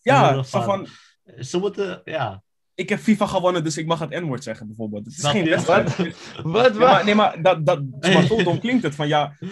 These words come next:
Speaker 1: omdat je een huiskleur hebt, mag je het wel zeggen en ik niet. Het, daar gaat het niet om. Het gaat om het
Speaker 2: Nee,
Speaker 1: feit
Speaker 2: nee.
Speaker 1: van...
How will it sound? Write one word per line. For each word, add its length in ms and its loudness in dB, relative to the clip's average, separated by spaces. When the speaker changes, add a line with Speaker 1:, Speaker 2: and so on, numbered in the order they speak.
Speaker 1:
omdat 220 -4
je 80 -4
een 100 0
huiskleur 360 0
hebt, 160 -2
mag 140 -2
je 60 -8
het 100 -6
wel 180 -4
zeggen 220 -10
en 60 -8
ik 120 -8
niet. 200 -2
Het, 120 -12
daar 140 -6
gaat 220 -4
het 80 -6
niet 160 -2
om. 120 -6
Het 100 -12
gaat 180 -8
om 60 -6
het 100 -4
Speaker 2:
Nee, 80 -6
Speaker 1:
feit 120 -4
Speaker 2:
nee. 80 -14
Speaker 1:
van... 260 -8